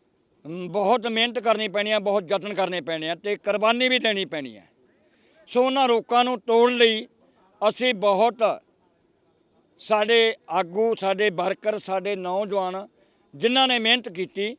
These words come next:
ਔਰ ਮਿਹਨਤ ਕਰਕੇ ਭਾਵੇਂ ਸਾਡੀ ਸਰਕਾਰ ਨੇ ਸਾਡੇ ਖਿਲਾਫ ਅੱਥਰੂ ਗੈਸ ਦੇ ਗੋਲੇ ਛੱਡੇ, ਸਾਡੀ ਸਰਕਾਰ ਨੇ ਆਪਣਾ ਜਿਹੜਾ ਵੀ ਹਥਿਆਰ ਹੈ ਉਹ ਹਰ ਵਰਤਿਆ ਹੈ। ਅ, ਭਾਵੇਂ ਉਹ ਪਲਾਸਟਿਕ ਦੀਆਂ ਗੋਲੀਆਂ ਹੋਣ,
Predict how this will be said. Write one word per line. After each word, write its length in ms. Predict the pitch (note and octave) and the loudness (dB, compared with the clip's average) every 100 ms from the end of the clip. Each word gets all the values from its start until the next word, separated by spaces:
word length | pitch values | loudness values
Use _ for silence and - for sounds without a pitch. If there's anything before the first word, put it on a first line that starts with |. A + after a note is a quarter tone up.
| _ _ G#3 | _ _ 0
ਔਰ 160 | A#3+ | 0
ਮਿਹਨਤ 320 | A3 A3+ B3 | 2 -2 -4
ਕਰਕੇ 540 | A3 G#3+ - G#3+ G3+ C3 _ _ _ _ _ _ | -2 -2 0 0 0 -2 _ _ _ _ _ _
ਭਾਵੇਂ 480 | C4 G3 G#3+ A#3+ A#3+ A3+ _ _ _ | -2 2 2 2 0 -8 _ _ _
ਸਾਡੀ 380 | G#3 G#3 A3 A3 | 0 2 2 2
ਸਰਕਾਰ 440 | G3 F#3+ F#3+ G3 | 0 0 -2 0
ਨੇ 140 | G#3+ | -4
ਸਾਡੇ 340 | G3 F#3 F#3 G3+ | -6 -6 -4 -6
ਖਿਲਾਫ 420 | F3 F3 F3 G3 - _ _ _ _ - | -6 -4 -4 -4 -8 _ _ _ _ -8
ਅੱਥਰੂ 220 | F#3 G#3 G3+ | -6 -2 0
ਗੈਸ 240 | G#3 G3 | 2 0
ਦੇ 100 | G3+ | -4
ਗੋਲੇ 260 | D#3 F3 F#3 | -4 -4 -2
ਛੱਡੇ, 340 | F#3+ F3 G3+ - _ _ _ - | -4 -4 -6 -10 _ _ _ -6
ਸਾਡੀ 380 | G#3 G#3+ A3 | 2 4 4
ਸਰਕਾਰ 480 | G3+ G3 D#3+ F#3+ G3 | 2 -2 0 0 0
ਨੇ 300 | F#3+ G3 G#3 _ _ _ _ _ | 0 -2 -4 _ _ _ _ _
ਆਪਣਾ 400 | F3+ G#3+ A#3 A#3+ | -2 0 2 2
ਜਿਹੜਾ 360 | F3+ G#3+ C4 C4+ | 4 2 4 4
ਵੀ 140 | B3 | 2
ਹਥਿਆਰ 480 | G3+ - G#3+ F3 F3+ | 0 -2 0 0 0
ਹੈ 220 | F3+ G3 - _ _ _ | -2 -4 -6 _ _ _
ਉਹ 160 | A#3+ G#3 | 0 2
ਹਰ 220 | F#3 B3 | 2 2
ਵਰਤਿਆ 420 | G3+ G3 - F3 | 2 -4 -2 -6
ਹੈ। 120 | G2+ _ _ _ _ _ _ _ _ E3+ G3 | -6 _ _ _ _ _ _ _ _ 0 0
ਅ, 20 | |
ਭਾਵੇਂ 360 | - A#3 G3+ G#3+ | 0 0 0 0
ਉਹ 60 | A#3 | -2
ਪਲਾਸਟਿਕ 400 | A3 G#3+ G3 G#3 | 2 2 2 -2
ਦੀਆਂ 180 | A3+ | -2
ਗੋਲੀਆਂ 380 | G#3 G3+ G3+ A3 | 0 -2 0 0
ਹੋਣ, 280 | G#3 A3 | 0 -4